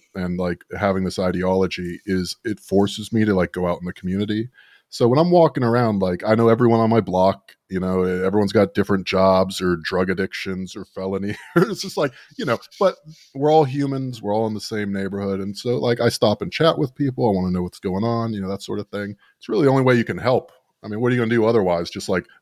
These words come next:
make a mutual aid bindle and throw it off your roof? Just like a Lacanian letter, like, "It'll reach its destination. Fuck it, I'm done." Li-, like, just, <laughs> just all theory and, and no actual impact.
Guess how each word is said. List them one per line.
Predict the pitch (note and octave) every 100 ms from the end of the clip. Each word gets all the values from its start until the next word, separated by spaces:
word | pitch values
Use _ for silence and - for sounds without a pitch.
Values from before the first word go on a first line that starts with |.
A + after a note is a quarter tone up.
| -
make | F#2+ G#2+ A2+
a | F2
mutual | F2+ G2+ G2+ A2 G2 G2
aid | F#2+ G2 F#2
bindle | - G2 G2+ A2 G#2
and | F2 -
throw | F2+ F#2+
it | F#2+
off | F#2+ -
your | F#2
roof? | E2+ F#2 G#2+ - - F2
Just | F2+ _ - _ _
like | G2+ G#2+
a |
Lacanian | G2+ G2 A#2+ G#2 G#2+ G#2 F#2
letter, | F#2 G#2 G2+
like, | F#2
"It'll | G3+ G3+
reach | D3 B2+
its | D3
destination. | - A#2+ - A2+ A#2 - A#2
Fuck | - E3+ -
it, | G#2
I'm | B2+
done." | B2+ A2+ A#2+ B2+ _ _ - - -
Li-, | A#2+ -
like, | A#2
just, | C#3 A#2+ A#2+ - - -
<laughs> | - - _
just | C#3 C3
all | B2+ B2+ B2+
theory | A#2+ A#2 A#2+ A2+
and, | A2
and | G#2 F#2+
no | G#2 G#2
actual | G2+ - A2+
impact. | G#2+ - A2 A#2